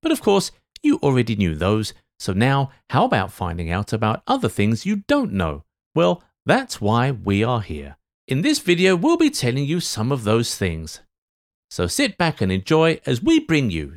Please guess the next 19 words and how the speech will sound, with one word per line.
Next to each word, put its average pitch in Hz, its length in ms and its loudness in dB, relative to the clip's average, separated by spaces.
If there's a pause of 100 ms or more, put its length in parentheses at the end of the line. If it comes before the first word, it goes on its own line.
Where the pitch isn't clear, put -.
ten 175 240 0
things 151 340 -2
you 208 140 2
didn't 165 340 2
know 101 260 2
about 80 340 -8
Federico 113 680 -2
Valverde. 110 800 0 (580)
Number 240 240 4
one, 82 320 -2 (280)
he 143 160 4
was 110 160 2
enrolled 101 400 2
into 107 200 -2
the 101 140 0
academy 92 720 -2
as 175 140 -2
a 233 80 2
toddler. 117 600 -2